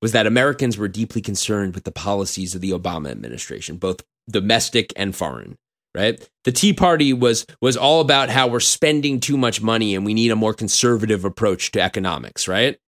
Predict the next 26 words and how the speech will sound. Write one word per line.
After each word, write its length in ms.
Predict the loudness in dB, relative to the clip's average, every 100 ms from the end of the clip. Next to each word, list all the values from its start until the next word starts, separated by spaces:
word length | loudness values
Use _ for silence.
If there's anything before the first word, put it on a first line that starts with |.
| _ _ _ _ _ _
Bullshit. 240 | 2 4 4 2 0 -2 _ -8 0
I'm 160 | 0
calling 640 | 0 2 6 6 6 4 0 2
bullshit. 240 | 4 4 4 2 0
You're 100 | -2
gonna 100 | -4
have 100 | -4
to 80 |
beep 240 | -2 -2 -2
a 40 |
lot 280 | -2 -2 -2
there. 220 | -10 -12 -10 -8 -8 -10 _ -2
<laughs> 120 | -2 -4 -14 -12 2
Donald 380 | 6 6 6 4
Trump 300 | 2 2 2
spent 280 | 2 2 2
more 240 | 2 4
money 300 | 4 2 2
than 160 | 0 2
any 200 | 2 2
president 480 | 2 0 0 -4 -2
in 60 |
U 140 | 0 0
S 140 | 0
history, 400 | -2 -4 -6 -12 -8
okay? 300 | 0 0